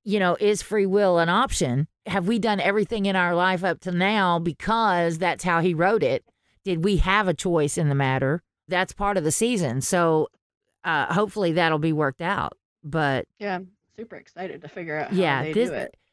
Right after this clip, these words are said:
Speaker 1: this is going to be probably the biggest kick-ass season ever because
Speaker 2: And
Speaker 1: they
Speaker 2: they need to bring it because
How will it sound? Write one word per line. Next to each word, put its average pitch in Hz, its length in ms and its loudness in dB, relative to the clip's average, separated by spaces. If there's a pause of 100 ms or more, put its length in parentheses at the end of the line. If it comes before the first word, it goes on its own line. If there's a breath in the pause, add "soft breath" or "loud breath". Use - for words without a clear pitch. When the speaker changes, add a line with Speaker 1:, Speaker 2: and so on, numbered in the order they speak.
(120)
Speaker 1:
this 254 380 0
is 226 180 0
going 220 420 0
to 202 120 -6
be 185 480 0
probably 175 920 -2 (680)
the 165 240 -4
biggest 170 440 -2
kick-ass 165 420 -4
season 143 600 -4
ever 127 480 -6 (460)
because 160 240 -4
Speaker 2:
And 208 180 2
Speaker 1:
they 220 140 0
Speaker 2:
they - 0 -
need 269 220 -2
to 285 100 -4
bring 202 280 -2
it 156 200 -2
because 185 320 -8